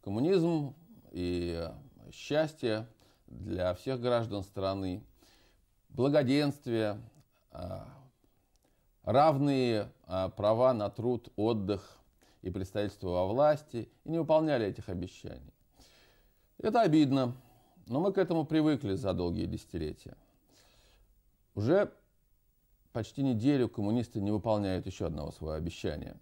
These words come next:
осадить, э, личные апартаменты, квартиры многих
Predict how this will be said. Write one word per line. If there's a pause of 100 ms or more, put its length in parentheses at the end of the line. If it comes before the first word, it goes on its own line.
осадить, (720)
э, (380)
личные
апартаменты,
квартиры (920)
многих